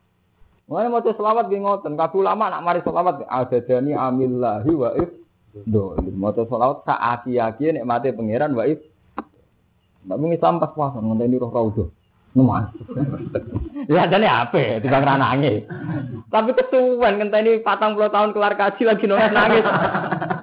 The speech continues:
Oh, dene dibimbing Nabi mulai cilik, mulai mukallaf uripe dibimbing na-, Nabi. Nangisine ngenteni bar kelar ka-, kaji kesuwen. Paham?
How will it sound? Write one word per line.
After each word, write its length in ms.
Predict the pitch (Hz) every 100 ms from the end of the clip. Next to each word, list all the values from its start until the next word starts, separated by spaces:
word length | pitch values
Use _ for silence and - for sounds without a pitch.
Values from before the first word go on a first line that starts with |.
| -
Oh, 80 | 226
dene 240 | 208 226 262
dibimbing 480 | 226 196 185 214 214
Nabi 400 | 202 - 233 262
mulai 480 | 254 214 214 208 202
cilik, 320 | 196 170 214
mulai 240 | 202 202 196
mukallaf 560 | 196 190 156 147 196
uripe 320 | 190 180 190 208
dibimbing 400 | 165 151 165 175
na-, 240 | 254 - - _ -
Nabi. 240 | - - 139
Nangisine 480 | 190 202 202 214
ngenteni 320 | 214 185 170 202
bar 160 | 156
kelar 240 | 160 160 175
ka-, 320 | 320 349 - _ - 117
kaji 240 | - 131
kesuwen. 640 | 139 170 185 147 123 - - _ _ _ _ _ _ _ _ _
Paham? 320 | - 143 127